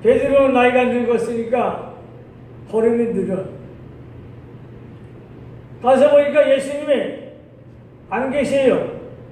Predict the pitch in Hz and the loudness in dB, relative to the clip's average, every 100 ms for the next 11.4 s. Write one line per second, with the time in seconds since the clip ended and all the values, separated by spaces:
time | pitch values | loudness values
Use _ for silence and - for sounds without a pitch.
0 | - - - - - - - - - - | -20 -20 -20 -20 -20 -20 -20 -20 -20 -20
1 | - - - - - - - - - 302 | -20 -20 -20 -20 -20 -20 -20 -20 -18 -12
2 | 302 302 262 - - - - - - - | 0 4 4 4 -4 -12 -18 -20 -20 -20
3 | - - - - 294 262 294 294 254 277 | -20 -20 -20 -20 -12 -2 4 6 4 0
4 | 277 294 226 180 - - - - - - | 0 2 2 -2 -10 -16 -20 -20 -20 -20
5 | - - - - - - - - - - | -20 -20 -20 -20 -20 -20 -20 -20 -20 -16
6 | 311 311 247 185 - - - - - - | -2 2 2 0 -8 -14 -20 -20 -20 -20
7 | - - - - - - - - - - | -20 -20 -20 -20 -20 -20 -20 -20 -20 -20
8 | - - - - - - - - - - | -20 -20 -20 -20 -20 -18 -18 -16 -16 -16
9 | - - - - - - - - 294 294 | -18 -20 -20 -20 -18 -18 -6 4 6 6
10 | 294 285 233 - 254 - - 247 214 202 | 2 -2 -2 -6 -4 -4 -2 0 0 0
11 | 185 165 147 139 | -4 -8 -10 -12